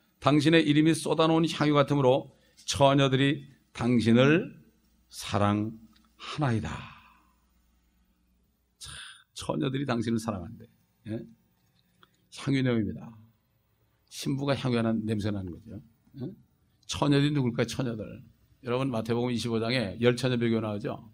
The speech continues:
어? 그 처녀들은 들러리들입니다. 들러리들은 하나님의 자녀들, 신부들을 들러리하는 거예요. 그래서 처녀가 열 명이에요. 그러나 신부는 딱 하나예요. 딱 하나라고요.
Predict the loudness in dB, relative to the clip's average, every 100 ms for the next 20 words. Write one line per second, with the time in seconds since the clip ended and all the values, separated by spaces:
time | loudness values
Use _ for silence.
0 | _ _ -12 -10 -10 -14 _ _ _ -10
1 | -8 -4 -2 -2 -2 -2 -2 -4 -2 0
2 | 0 0 -4 -4 -4 -6 -10 -20 _ _
3 | _ _ _ _ _ 0 4 6 4 2
4 | 2 2 -2 -8 -18 -20 -10 -2 0 2
5 | 0 0 0 0 0 -2 -2 -2 -2 -2
6 | -2 -4 -2 2 2 0 -2 -2 -4 -4
7 | -2 -2 -2 0 2 6 8 8 6 2
8 | -2 -6 -10 -2 2 2 2 2 2 2
9 | 2 0 0 -2 -4 -8 -16 -20 -20 -20
10 | -20 -20 -4 -2 -2 -4 -4 -8